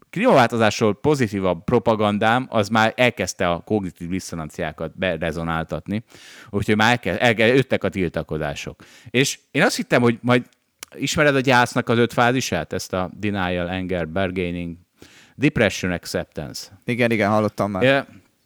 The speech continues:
Speaker 1: azt hittem, hogy majd elmagyarázom, hogy ők, ők tartanak még csak a visszautasításnál, meg a dűnél, de aztán rájöttem, hogy én. Tehát én, először is én nem, nem, először nem hiszem el, hogy emberek nem hiszik el, hogy ha mindennel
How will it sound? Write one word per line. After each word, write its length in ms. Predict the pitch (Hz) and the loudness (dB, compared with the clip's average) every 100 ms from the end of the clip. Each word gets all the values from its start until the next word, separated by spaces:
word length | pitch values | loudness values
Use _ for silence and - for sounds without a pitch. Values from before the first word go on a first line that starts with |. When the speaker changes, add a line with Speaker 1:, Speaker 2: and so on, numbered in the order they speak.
| _ _ _ _ | _ _ _ _
Speaker 1:
azt 140 | - 135 | -4 -2
hittem, 200 | 147 107 | 0 2
hogy 80 | 104 | 4
majd 120 | 107 | 4
elmagyarázom, 440 | 117 110 107 95 | 4 4 4 2
hogy 100 | 92 | 2
ők, 220 | 101 107 - | 4 4 4
ők 200 | 135 - | 2 4
tartanak 400 | 120 104 101 - | 2 2 0 0
még 160 | 95 | -2
csak 220 | - 90 | -4 -6
a 260 | 92 87 85 | -2 -4 -4
visszautasításnál, 1160 | - 139 - 110 107 95 98 98 92 - 90 90 | -2 0 2 2 2 0 -2 -2 -2 -2 -2 -2
meg 180 | 87 80 | -4 -4
a 340 | 82 76 92 _ _ - | -4 -6 -12 _ _ -8
dűnél, 500 | 98 139 131 113 110 | 2 4 6 6 4
de 60 | 104 - | 0 -10
aztán 220 | - 113 214 | -6 0 2
rájöttem, 260 | 208 - | 2 0
hogy 100 | 98 | 0
én. 340 | 95 85 73 76 - | 0 0 -4 -10 -8
Tehát 200 | 104 156 139 78 | -6 -2 -2 -2
én, 100 | 143 - _ | -6 -6 _
először 320 | - 240 208 156 | 2 2 4 2
is 0 | |
én 140 | 151 | 2
nem, 180 | 151 151 | 4 4
nem, 280 | 127 139 135 | 4 4 4
először 280 | 147 131 127 | 4 4 4
nem 160 | 123 | 6
hiszem 340 | 120 107 113 104 | 6 4 4 6
el, 120 | 101 | 6
hogy 120 | 98 | 6
emberek 280 | 104 98 92 | 6 4 2
nem 180 | 113 104 | 2 2
hiszik 380 | 90 - 92 - | 0 -2 -4 2
el, 300 | 95 90 87 - _ | 4 4 0 -8 _
hogy 260 | 104 107 - - | 0 0 -2 -16
ha 280 | - 131 127 - | 2 2 2 -2
mindennel 720 | - 240 208 151 135 117 98 | 2 2 4 4 6 4 2